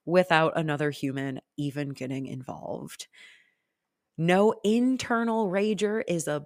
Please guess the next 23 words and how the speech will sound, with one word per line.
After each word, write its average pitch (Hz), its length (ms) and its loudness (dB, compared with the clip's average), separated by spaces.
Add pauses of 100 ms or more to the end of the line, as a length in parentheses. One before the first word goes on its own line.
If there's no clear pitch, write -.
blast 185 520 0
to 226 100 0
be 196 180 2
around, 175 680 0 (580)
and 170 180 4
there's 160 220 0
a 139 100 2
real 311 280 2
good 285 200 4
chance - 640 0
that 160 160 0
they 175 140 6
have 175 220 2
an 160 180 -2
all 196 300 4
too 214 260 0
familiar 175 840 0 (500)
vibe 240 680 6 (100)
about 143 440 0
them 139 500 -2 (180)
as 147 300 -2
well. 151 500 -4 (840)
Again, 151 540 0